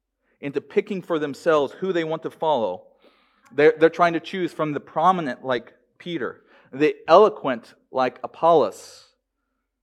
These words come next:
the powerful in the Spirit like Paul.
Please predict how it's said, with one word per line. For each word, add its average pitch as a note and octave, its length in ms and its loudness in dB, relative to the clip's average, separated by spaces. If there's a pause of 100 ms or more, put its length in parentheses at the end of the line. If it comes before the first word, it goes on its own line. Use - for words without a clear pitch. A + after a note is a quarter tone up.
(240)
the C#3+ 100 -8
powerful F3 720 2
in C3+ 80 -6
the C3+ 80 -6
Spirit D#3 720 -6
like C3 320 -6
Paul. - 680 -2